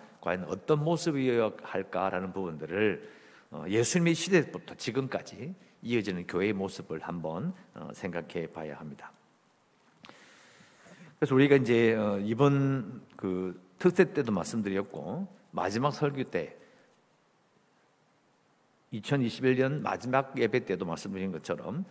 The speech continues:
교회는 이제 우리끼리의 모습, 아니면 교회의 이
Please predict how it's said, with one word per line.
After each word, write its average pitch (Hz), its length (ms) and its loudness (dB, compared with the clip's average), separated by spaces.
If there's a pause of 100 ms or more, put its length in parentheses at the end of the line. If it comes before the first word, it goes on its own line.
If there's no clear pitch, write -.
(160)
교회는 101 480 0 (420)
이제 78 440 -8 (1300)
우리끼리의 151 600 2
모습, 80 360 -10 (160)
아니면 131 540 -2 (560)
교회의 131 400 4
이 104 320 -4